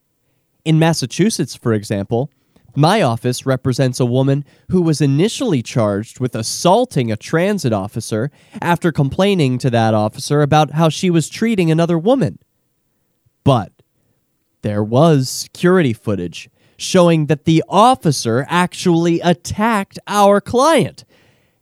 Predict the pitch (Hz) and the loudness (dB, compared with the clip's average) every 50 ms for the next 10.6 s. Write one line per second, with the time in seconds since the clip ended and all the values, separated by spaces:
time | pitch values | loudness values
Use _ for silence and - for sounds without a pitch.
0 | _ - - 117 113 110 - - 165 175 170 151 - 135 - - 113 107 101 110 | _ -6 -2 -2 -2 0 0 2 2 2 2 0 -4 -6 -2 -2 0 0 2 0
1 | 110 120 - - - - 127 127 143 156 156 151 - _ - - - 123 - - | 0 0 -4 -8 -12 -6 -2 0 2 2 2 0 -4 _ -10 -6 -6 -4 -2 0
2 | 175 170 165 147 - - 107 - 104 92 80 - - - 104 - - - _ _ | 2 2 2 0 -2 -4 -6 -4 -6 -8 -8 -10 -10 -10 -10 -10 -10 -14 _ _
3 | _ _ _ - - 113 101 120 110 - 147 139 123 110 - - 156 143 135 123 | _ _ _ -6 -4 -2 -2 0 2 2 2 2 2 2 0 0 2 2 2 0
4 | - - 120 - - 123 113 107 107 104 101 104 - _ _ _ _ _ _ _ | -2 -6 -8 -2 0 0 0 0 0 -4 -6 -10 -14 _ _ _ _ _ _ _
5 | _ - 127 123 151 143 131 131 143 170 170 147 - 160 - - - - - - | _ -8 0 2 4 6 6 6 6 6 4 2 0 -4 -6 -6 -6 -8 -10 -12
6 | - _ _ _ _ _ _ _ _ _ _ _ _ _ _ _ _ _ _ _ | -14 _ _ _ _ _ _ _ _ _ _ _ _ _ _ _ _ _ _ _
7 | _ _ _ _ _ _ _ _ _ _ _ _ _ _ _ _ - 139 127 113 | _ _ _ _ _ _ _ _ _ _ _ _ _ _ _ _ 0 0 0 0
8 | 92 - _ _ _ _ _ _ _ _ _ _ _ - 113 139 139 131 120 117 | -2 -8 _ _ _ _ _ _ _ _ _ _ _ -2 2 2 2 2 2 0
9 | 120 127 180 247 277 277 262 247 233 220 208 - 156 156 135 - - _ - - | 2 4 4 6 4 4 4 4 4 2 2 2 2 0 0 -2 -6 _ -8 -4
10 | 151 160 160 - - - - 92 - - - | -2 -2 -2 -4 -6 -8 -8 -10 -10 -12 -20